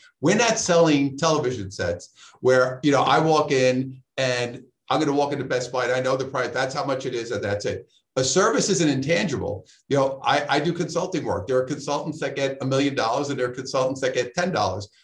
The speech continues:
So we have to, but it's about the feeling I have about my product, service, whatever it is, that I walk away and both people walk away feeling good.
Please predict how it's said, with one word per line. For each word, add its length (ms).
So 520
we 160
have 220
to, 260
but 160
it's 140
about 260
the 100
feeling 680
I 180
have 520
about 540
my 360
product, 580
service, 360
whatever 320
it 80
is, 460
that 340
I 160
walk 280
away 220
and 140
both 300
people 300
walk 240
away 320
feeling 420
good. 240